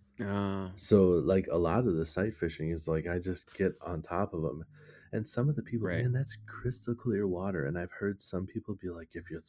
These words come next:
Speaker 2: crappies see you, it's too late. You're not gonna catch 'em." Bullshit. I sit
Speaker 1: <laughs>
Speaker 2: right on top of 'em, and they still eat the minnow.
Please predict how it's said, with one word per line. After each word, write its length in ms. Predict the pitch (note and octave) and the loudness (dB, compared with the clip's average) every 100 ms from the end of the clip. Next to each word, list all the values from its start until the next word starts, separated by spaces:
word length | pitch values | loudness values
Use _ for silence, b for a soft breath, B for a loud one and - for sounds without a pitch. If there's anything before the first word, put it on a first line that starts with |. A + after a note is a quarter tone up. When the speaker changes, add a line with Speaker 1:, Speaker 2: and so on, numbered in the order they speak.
| - | -18
Speaker 2:
crappies 440 | - F#2+ G2 E2 | -12 -8 -4 -6
see 240 | - - G2 | -6 -4 -2
you, 220 | F2+ E2+ | 0 -2
it's 200 | - - - | -4 -8 -16
too 340 | - F2 F#2 | -8 -4 -2
late. 280 | F2+ D#2 - | -2 -2 -4
You're 100 | E2+ | -8
not 260 | E2+ E2+ F2 | -6 -6 -6
gonna 160 | E2+ | -10
catch 260 | D#2+ E2+ - | -6 -6 -6
'em." 140 | - - b b b b _ | -14 -16 b b b b _
Bullshit. 1160 | D#2+ F#2 G#2+ A2 A2 G2+ - - F#2 E2+ - - _ _ _ _ _ - | 2 6 6 6 4 0 -8 -2 0 0 -4 -20 _ _ _ _ _ 4
I 300 | G3 A#3 A3+ | 8 10 8
sit 320 | - A3+ - | 8 4 4
Speaker 1:
<laughs> 20 | |
Speaker 2:
right 340 | E2 F#2 A2 A2+ | 4 8 10 10
on 180 | G#2+ G#2+ | 6 4
top 280 | A2+ F#2+ F2+ | 4 4 2
of 120 | E2 | 0
'em, 120 | D#2 | 2
and 100 | D#2+ | 2
they 120 | F2 F#2+ | 2 0
still 320 | - G2 F2 | 2 2 2
eat 140 | E2+ | 2
the 100 | E2 | 0
minnow. 480 | D#2+ D#2+ C#2+ D2 D#2 | 0 0 0 -2 -2